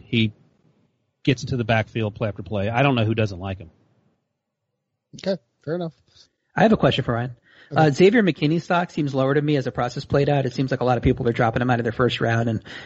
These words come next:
Speaker 3: making him a second round pick. Uh, you had him in the top twenty. You had him at sixteen. Uh, you think he's still a first rounder? Do you think, like,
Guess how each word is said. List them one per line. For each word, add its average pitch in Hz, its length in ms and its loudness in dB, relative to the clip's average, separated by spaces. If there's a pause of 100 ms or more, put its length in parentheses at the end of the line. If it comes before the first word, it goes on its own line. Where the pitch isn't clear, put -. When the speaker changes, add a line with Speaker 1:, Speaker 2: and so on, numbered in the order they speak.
Speaker 3:
making 143 200 6
him 135 80 6
a - 40 2
second 143 220 2
round 127 240 0
pick. 127 340 -2 (240)
Uh, 147 280 2
you 175 140 0
had 180 260 -2
him 170 240 -4
in 151 180 -6
the 143 100 -6
top 127 280 -6
twenty. 139 300 -4
You 127 120 -2
had 123 180 -2
him 120 120 -4
at 113 160 -10
sixteen. 143 800 -6 (360)
Uh, 127 320 2
you 160 180 4
think 196 140 4
he's 185 100 4
still 175 160 6
a 135 60 4
first 151 320 2
rounder? 151 460 4
Do 131 240 -4
you 131 80 0
think, 139 320 -2
like, 113 260 -4